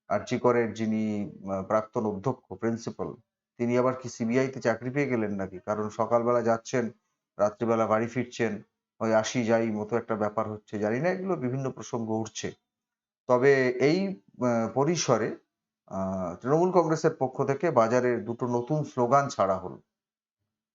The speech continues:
সিবিআই এখন তদন্ত করছে তো, সুতরাং সিবিআই কে অ্যাটাক করে, সিবিআই কে উদ্দেশ্য করে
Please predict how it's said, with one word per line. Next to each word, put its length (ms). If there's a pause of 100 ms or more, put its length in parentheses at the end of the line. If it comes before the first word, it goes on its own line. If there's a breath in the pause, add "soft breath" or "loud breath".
(100)
সিবিআই 460
এখন 280
তদন্ত 360
করছে 360
তো, 200
সুতরাং 400
সিবিআই 460
কে 120
অ্যাটাক 360
করে, 160 (720)
সিবিআই 420
কে 460
উদ্দেশ্য 460
করে 200